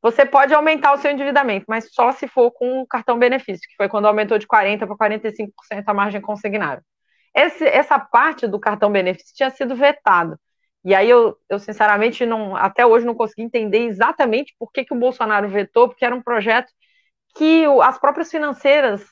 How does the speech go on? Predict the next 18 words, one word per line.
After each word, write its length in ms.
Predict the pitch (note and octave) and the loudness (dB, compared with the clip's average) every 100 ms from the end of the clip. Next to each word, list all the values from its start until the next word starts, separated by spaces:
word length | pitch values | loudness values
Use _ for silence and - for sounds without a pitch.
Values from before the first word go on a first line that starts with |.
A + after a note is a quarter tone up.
| - | -6
é, 400 | G3+ G3 F3+ F3+ | -2 -2 -2 -6
engambelaram 800 | G3 F#3+ A3+ A3 G3 F#3 F3+ F3 | -6 -4 0 2 4 4 2 2
lá, 100 | F3 | 4
botaram 500 | F3 F#3 F#3 F3 F3 | 2 2 0 0 -4
no, 320 | E3 D#3+ D#3+ _ _ _ _ - | -6 -8 -12 _ _ _ _ -12
no 80 | |
Congresso, 560 | E3+ G#3+ G#3 G#3+ F#3+ - _ _ _ - | 0 2 4 2 2 -4 _ _ _ -2
mas 260 | B3+ C4+ | 0 0
que 100 | - | 2
era 220 | C#4+ C#4+ | 4 4
coisa 340 | D4+ D#4 D#4 F4+ C#4 - | 4 2 4 0 -4 -2
do 220 | F#4 G4+ | 2 2
grupo 220 | E4+ F#4+ - | 4 0 2
deles 280 | F4 F4+ G#4 | 2 4 4
mesmo. 320 | E4 G#3+ F3+ | 4 2 0
Mas 160 | G#3+ C#4 | -2 0
ele, 120 | |
o 40 | E4 | -2